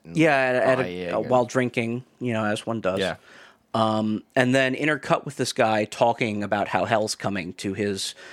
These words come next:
Speaker 2: brother's tombstone. You never see who the brother's name is on the tombstone, so you can't, like,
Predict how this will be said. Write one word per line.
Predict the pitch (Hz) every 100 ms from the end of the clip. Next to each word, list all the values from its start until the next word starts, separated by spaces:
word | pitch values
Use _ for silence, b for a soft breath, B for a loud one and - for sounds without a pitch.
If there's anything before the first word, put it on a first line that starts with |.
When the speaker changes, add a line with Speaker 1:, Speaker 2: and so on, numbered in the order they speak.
| B B B
Speaker 2:
brother's | 123 113 107 98 - -
tombstone. | - 135 120 117 107 - 98 101
You | 160
never | 175
see | 127 156
who | 143
the | 110
brother's | 117 107 98 -
name | 110 110 110
is | 98
on | -
the | 98
tombstone, | - 95 92 - 101 98
so | -
you | 101 104 - _ -
can't, | 117 110
like, | 110 110